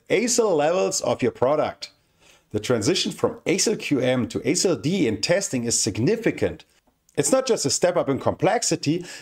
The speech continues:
but a leap into a more exhaustive realm of safety assurance.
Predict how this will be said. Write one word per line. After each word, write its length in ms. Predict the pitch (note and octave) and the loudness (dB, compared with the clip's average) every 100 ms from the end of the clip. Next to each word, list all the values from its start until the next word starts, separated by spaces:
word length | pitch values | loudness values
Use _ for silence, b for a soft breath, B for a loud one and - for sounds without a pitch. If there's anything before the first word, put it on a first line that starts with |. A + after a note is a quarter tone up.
| B | B
but 280 | D3+ E3 A#2+ | -2 0 2
a 80 | B2 | 2
leap 300 | F3 A#3 A#2+ | 2 0 0
into 400 | D#3 D3+ C3 A2+ | 0 2 2 2
a 60 | |
more 280 | A#2 F#3 G#3+ | 0 0 0
exhaustive 500 | D#3+ F3+ E3+ D3+ A#2+ | 0 0 2 0 2
realm 460 | D#3 D#3 D3+ D#3 B2+ | 2 2 2 2 0
of 80 | - | 0
safety 400 | D#3+ D#3 - C3 | 0 0 0 0
assurance. 580 | - D#3 G#2 D#2+ - | 2 2 0 -2 -8